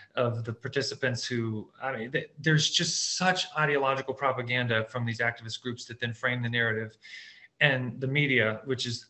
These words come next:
I think, most culpable. The media, my profession, journalists, when this, this is the medical scandal that's going on in the sterilization and disfigurement of young people, I lay most of the blame on the journalists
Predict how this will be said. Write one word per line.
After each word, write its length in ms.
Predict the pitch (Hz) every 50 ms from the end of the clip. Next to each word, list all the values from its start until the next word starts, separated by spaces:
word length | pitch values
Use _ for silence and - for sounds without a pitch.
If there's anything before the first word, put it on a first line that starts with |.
| _ -
I 140 | 147 160
think, 320 | 160 156 151 131 113 - 123
most 420 | 120 123 131 151 156 156 - -
culpable. 600 | - - 170 151 - 117 101 104 92 - - - _ _ _ 131
The 100 | 127 120
media, 400 | 131 139 147 156 156 156 160 156
my 220 | 156 143 151 165
profession, 560 | 165 - 170 - 160 143 - - 123 113 117
journalists, 600 | 117 147 170 190 190 190 185 190 190 190 - -
when 120 | - 147 160
this, 180 | 185 185 - - _ _ _ _ _ _ -
this 160 | 170 185 -
is 160 | 196 165 -
the 80 | 156 160
medical 320 | 160 185 208 214 208 185
scandal 320 | - - - 170 175 175 170
that's 160 | 147 139 -
going 260 | - 147 147 139 131 120
on 320 | 120 127 127 131 127 107
in 120 | 131 127
the 200 | 120 117 110 110 - - - - - - - - - - _
sterilization 800 | - - - 151 151 156 156 147 135 143 139 139 139 - 147 123
and 100 | 117 117
disfigurement 640 | 113 127 123 - - 131 127 127 123 123 127 123 120
of 120 | 110 107
young 160 | 117 117 120 120
people, 500 | - 127 117 113 - 117 117 113 - - _ _ _ _ _ _ _ -
I 200 | 139 151 170 180
lay 260 | 165 160 165 165 165
most 380 | 156 147 143 147 143 - - 139
of 60 | 123
the 60 | 123
blame 520 | 113 113 127 131 131 123 123 120 120 113 -
on 420 | 127 131 123 123 120 117 117 110 - _ _ _ _ _ _ -
the 100 | 127 120
journalists 720 | 117 123 123 123 117 110 107 110 - - - - - -